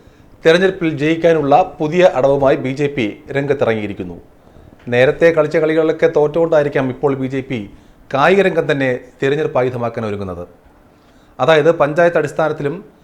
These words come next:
ആദ്യം പഞ്ചായത്ത് അടിസ്ഥാനത്തിൽ, ആ, ചില ടീമുകളെയൊക്കെ സംഘടിപ്പിച്ച് ക്രിക്കറ്റ്, ഫുട്ബോൾ, വടംവലി, ഖോ ഖോ, ആ, തുടങ്ങിയ കളികളൊക്കെ സംഘടിപ്പിക്കുക, അതിന് സമ്മാനം കൊടുക്കുക, അതിൽ വിജയിക്കുന്നവരെ പിന്നീട് നിയോജക മണ്ഡല അടിസ്ഥാനത്തിൽ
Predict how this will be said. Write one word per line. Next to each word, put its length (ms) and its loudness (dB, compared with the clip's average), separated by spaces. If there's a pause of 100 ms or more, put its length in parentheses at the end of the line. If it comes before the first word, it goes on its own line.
(300)
ആദ്യം 280 4
പഞ്ചായത്ത് 360 2
അടിസ്ഥാനത്തിൽ, 540 -4 (280)
ആ, 140 2 (400)
ചില 120 -2
ടീമുകളെയൊക്കെ 540 -2
സംഘടിപ്പിച്ച് 680 -6
ക്രിക്കറ്റ്, 460 -4
ഫുട്ബോൾ, 480 -4 (420)
വടംവലി, 540 -2 (100)
ഖോ 100 4
ഖോ, 300 -2 (400)
ആ, 100 2
തുടങ്ങിയ 300 0
കളികളൊക്കെ 540 0 (100)
സംഘടിപ്പിക്കുക, 640 -6
അതിന് 460 -8
സമ്മാനം 400 -4
കൊടുക്കുക, 460 -4
അതിൽ 180 -6
വിജയിക്കുന്നവരെ 580 -2
പിന്നീട് 500 -6
നിയോജക 320 0
മണ്ഡല 220 -4
അടിസ്ഥാനത്തിൽ 500 -6